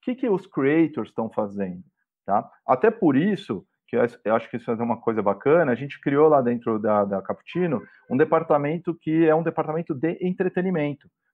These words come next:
Por quê? Porque a gente vem trabalhando com creators pra gente trazer um, um, um conteúdo muito mais efetivo e que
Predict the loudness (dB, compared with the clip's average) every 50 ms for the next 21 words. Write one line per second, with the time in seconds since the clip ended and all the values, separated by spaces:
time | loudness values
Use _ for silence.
0 | _ -2 -2 0 2 2 2 2 2 0 -2 -4 -4 -4 -4 -6 -6 -6 -4 -4
1 | -4 0 0 0 2 2 2 2 2 2 0 -2 -2 -2 -4 -4 -4 -4 -2 0
2 | 2 2 2 2 0 0 0 0 0 -2 -8 _ _ _ _ _ _ _ _ _
3 | _ _ _ _ _ _ _ _ 2 2 2 2 0 -2 -4 -4 -4 0 4 4
4 | 4 4 4 2 2 2 4 4 4 2 -2 -6 -8 -8 -6 -6 -6 -6 -6 -4
5 | -4 -4 -4 -6 -6 -4 -4 -4 -4 -2 -2 -2 0 0 0 0 0 0 0 -2
6 | -2 -4 -4 -2 0 2 2 2 0 0 0 0 -2 -2 -2 -2 0 0 0 0
7 | -2 -4 -4 -2 -2 -2 -2 -2 -2 -2 -2 -2 -2 -4